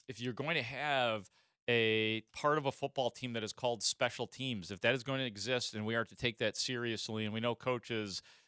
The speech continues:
you know, at least say they take it seriously, then there, there's absolutely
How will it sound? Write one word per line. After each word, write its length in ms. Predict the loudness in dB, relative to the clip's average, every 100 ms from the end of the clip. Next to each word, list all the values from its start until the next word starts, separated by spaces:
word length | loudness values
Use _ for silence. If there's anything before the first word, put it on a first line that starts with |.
| -6
you 120 | 0
know, 60 | 0
at 80 | 0
least 180 | 0 2
say 140 | 2
they 140 | 2
take 180 | -2 -4
it 80 | -4
seriously, 520 | -4 -2 -2 -2 -4 -6 -20 _
then 220 | -2 0 -2
there, 240 | 0 0 2
there's 260 | 0 0 0
absolutely 880 | 4 4 2 -4 -2 -2 0 0 0